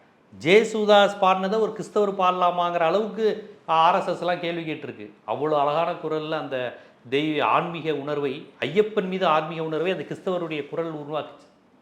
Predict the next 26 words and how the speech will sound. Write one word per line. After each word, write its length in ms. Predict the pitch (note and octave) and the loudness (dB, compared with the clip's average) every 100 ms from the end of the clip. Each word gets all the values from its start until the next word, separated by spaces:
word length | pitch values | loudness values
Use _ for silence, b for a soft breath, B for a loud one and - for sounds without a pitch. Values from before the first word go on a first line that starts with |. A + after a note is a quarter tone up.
| _ _ _ _ | _ _ _ _
ஆனா 420 | F3+ A#3 G#3+ F#3 E3 | 0 4 6 6 6
பாய்ஸ் 500 | C#3 G3 C4+ - A#3 | 6 6 6 4 -2
படத்துல 240 | A3 A#3 | 0 2
ஏதோ 160 | A#3 A#3 | 2 2
சின்ன 200 | A3 A3+ | -2 -2
பசங்களா 400 | G#3+ G#3 G3+ G#3+ | 0 0 0 0
சேர்ந்து 540 | G#3 G3+ G#3+ G3+ - - | -2 -2 -2 -4 -10 -6
ஏதோ 240 | G3+ G3 | -2 2
ஒரு 120 | A3 G3 | 4 2
மெட்டு 240 | F#3+ G#3 | 0 -2
போட்டு 220 | F#3+ F#3+ | -2 2
ஐயப்பன் 320 | F3+ F#3 F#3+ | 4 2 -2
பாட்டெல்லாம் 300 | F#3 D#3+ E3 | -2 -2 -2
பாடுவாங்க. 440 | D3+ C#3+ C3 A#2+ B2 - - _ _ - | -2 -2 -2 -2 -6 -14 -20 _ _ 0
அது 180 | D#3+ | 2
எப்படி 200 | F#3+ G3 | 2 4
ஐயப்பனுக்கு 460 | G#3 F3+ G3 F#3+ F3 | 4 4 0 -4 -6
நீங்க 160 | E3+ D#3+ | -8 -8
இப்படி 280 | D#3 D#3 | -4 -4
நாத்தியம், 640 | D3 D#3 F#3 F#3+ F3 F3 E3+ | -2 0 0 -2 -4 -6 -4
கருப்பு 280 | E3+ F3 F#3 | -4 -4 -4
சட்டைன்னு 320 | E3 E3 D#3 | -4 -4 -4
போட்டு 220 | E3 D#3 | -4 -2
கேட்கலான்னு 320 | - D#3+ E3+ F#3+ | -2 -2 -2 0
யாருமே 420 | F#3+ A#3 B3+ C4 | 4 4 4 0
கேட்கலையே. 540 | B3 A#3 A#3 A3+ F#3+ | 0 0 -2 0 0